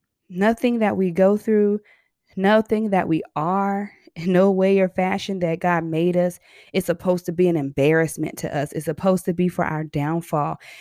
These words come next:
It's supposed to be for our demise. None of it. And He's gonna work all things together for our good, according to Romans.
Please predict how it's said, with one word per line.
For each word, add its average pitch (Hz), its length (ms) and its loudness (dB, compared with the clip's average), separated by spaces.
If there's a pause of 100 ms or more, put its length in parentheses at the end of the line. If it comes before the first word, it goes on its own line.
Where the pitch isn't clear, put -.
(120)
It's 175 140 -12
supposed 196 320 2
to 196 60 -4
be 185 100 0
for 180 160 0
our 165 160 2
demise. 160 840 -2 (160)
None 208 220 2
of 185 100 0
it. - 140 -8 (800)
And 165 160 2
He's 180 180 0
gonna 180 160 2
work 175 200 2
all 180 240 0
things 185 300 -4
together 160 400 0
for 156 220 -4
our 151 140 -4
good, 156 200 0
according 165 360 0
to 151 80 -4
Romans. 151 580 -8